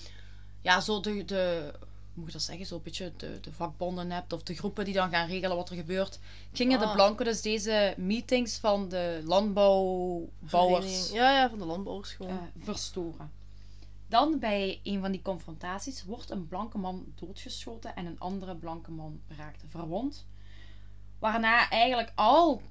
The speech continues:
Speaker 1: die blanke mensen daar een soort front vormden om de zwarte landbouwers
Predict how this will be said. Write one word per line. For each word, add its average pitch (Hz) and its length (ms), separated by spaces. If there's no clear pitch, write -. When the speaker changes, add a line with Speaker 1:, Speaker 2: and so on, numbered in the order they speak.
Speaker 1:
die 165 160
blanke 160 320
mensen 156 360
daar 254 200
een 214 60
soort - 220
front 262 320
vormden 240 460
om 202 120
de 180 80
zwarte - 480
landbouwers 175 760